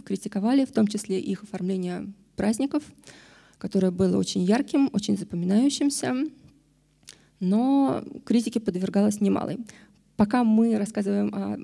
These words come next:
таких более реалистичных портретах, хотя, наверное, в портрет-, в фигуре великого металлиста вы увидели, опять же, утрированные руки. М,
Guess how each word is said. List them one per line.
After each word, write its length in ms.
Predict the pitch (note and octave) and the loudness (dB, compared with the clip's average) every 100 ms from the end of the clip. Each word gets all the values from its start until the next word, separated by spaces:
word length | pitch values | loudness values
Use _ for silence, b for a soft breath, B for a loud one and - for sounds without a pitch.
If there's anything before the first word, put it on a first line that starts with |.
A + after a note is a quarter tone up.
| - - | -14 -12
таких 260 | F#3+ F#3 | -8 -6
более 380 | F3 G3+ G3 F#3+ | 0 2 2 0
реалистичных 520 | F#3+ G3 C4 C#4 D4+ | -2 -2 -2 -4 -4
портретах, 400 | - G#3 F#3+ G3 | -2 -2 -2 -4
хотя, 360 | - - G#3 G#3 | -6 -2 -2 -2
наверное, 540 | F#3 F#3 A3 G3+ F#3+ F3 | -2 0 2 2 0 -4
в 480 | F#3+ F#3 G3 F#3+ G3 - | -4 -2 -2 -2 -6 -8
портрет-, 320 | G3+ F#3 G3+ - | -6 -4 -6 -6
в 580 | G3 F3+ F3 F#3+ G3 F#3 | -6 -4 -2 0 0 -4
фигуре 260 | - F#3+ G#3+ | 0 2 4
великого 320 | F#3 G3+ F#3+ | 2 -2 -2
металлиста 460 | F#3 F#3+ G#3+ A#3+ G#3 | -2 -2 -4 -2 -2
вы 120 | F#3 | -2
увидели, 360 | F#3 G#3 G#3 | 0 -2 -2
опять 320 | F#3+ F3+ F3 - | -2 -2 -4 -4
же, 80 | |
утрированные 840 | E3+ F#3 A3+ A3 G#3 G3 F#3+ F#3+ G3+ G#3 | -4 -2 0 0 -2 -2 -4 -4 -6 -6
руки. 540 | F3+ F3+ F3 - F3+ G#3 B B B B B | 0 0 -2 -8 -8 -8 B B B B B
М, 560 | - F#3+ F#3 F#3 - - | -8 -4 -4 -2 -4 -6